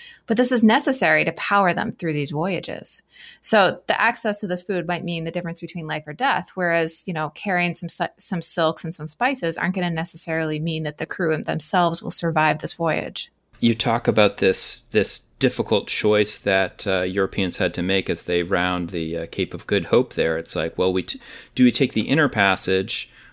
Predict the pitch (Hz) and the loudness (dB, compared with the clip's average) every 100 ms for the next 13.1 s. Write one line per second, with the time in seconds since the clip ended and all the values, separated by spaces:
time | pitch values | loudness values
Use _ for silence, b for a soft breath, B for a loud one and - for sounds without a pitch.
0 | B 110 110 - 104 104 - - 87 - | B 6 6 6 2 4 2 0 -4 -6
1 | - - 107 98 90 98 92 95 92 92 | -10 0 2 2 2 0 2 4 4 0
2 | - - 98 87 - 95 90 - 160 165 | -4 0 2 2 -4 -6 -6 -4 -4 2
3 | 196 175 196 240 98 98 104 104 104 98 | 2 4 4 6 4 4 4 4 2 2
4 | - 110 110 107 - - 117 104 - - | 2 2 4 2 0 2 4 4 0 0
5 | 95 90 87 - - 92 - - - 107 | 0 0 -4 -10 -8 -8 -8 -16 -2 0
6 | 92 - 90 - 131 - 92 87 87 104 | 0 -4 -2 2 2 0 -2 -2 0 0
7 | 101 98 107 101 92 - 104 143 135 - | 0 0 -2 -2 -4 -2 2 4 4 0
8 | 101 98 - 92 85 - 87 90 98 101 | -2 -2 -4 -6 -6 -6 -8 -6 -2 0
9 | 104 101 101 98 95 92 92 - 92 90 | 0 0 0 0 0 0 -2 -4 -4 -2
10 | 85 - - 95 92 98 90 85 - B | -4 -8 -12 -10 -10 -10 -10 -10 -14 B
11 | B B 113 131 104 - - - B B | B B 4 4 4 0 -6 -14 B B
12 | B 90 98 95 90 87 - 98 - 98 | B 2 6 6 6 4 0 -2 -2 0
13 | 92 | -2